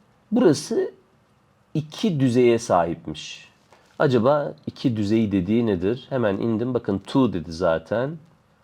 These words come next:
Ve two being underwater. Cevabım da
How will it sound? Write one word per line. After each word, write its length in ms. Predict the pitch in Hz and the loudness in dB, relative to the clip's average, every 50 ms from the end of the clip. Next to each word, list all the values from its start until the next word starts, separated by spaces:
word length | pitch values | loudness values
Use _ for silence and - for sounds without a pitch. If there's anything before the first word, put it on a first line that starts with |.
| _ _ _ _ _ _ _ _ _ _ _ _ _ _ _ _ _ _ - | _ _ _ _ _ _ _ _ _ _ _ _ _ _ _ _ _ _ -4
Ve 260 | 147 120 120 123 - - - _ _ _ | -2 0 0 0 -2 -6 -12 _ _ _
two 360 | - - 143 143 147 151 151 151 - | -2 2 2 4 4 2 0 -4 -4
being 380 | 113 120 123 123 123 127 131 131 - - - | 0 2 2 4 4 2 0 -4 -8 -2 2
underwater. 840 | 120 120 120 120 113 107 110 110 107 92 82 78 73 76 - 76 - - - - _ _ _ _ _ _ _ _ _ _ _ _ _ _ _ _ _ _ _ _ - | 2 4 4 2 2 0 0 0 0 0 0 0 -2 -4 -8 -16 -16 -16 -20 -20 _ _ _ _ _ _ _ _ _ _ _ _ _ _ _ _ _ _ _ _ -4
Cevabım 640 | - 104 90 85 80 76 73 78 78 76 78 76 | -2 0 0 0 0 -2 -4 -6 -8 -8 -8 -8
da 200 | 85 101 113 123 | -8 -8 -8 -10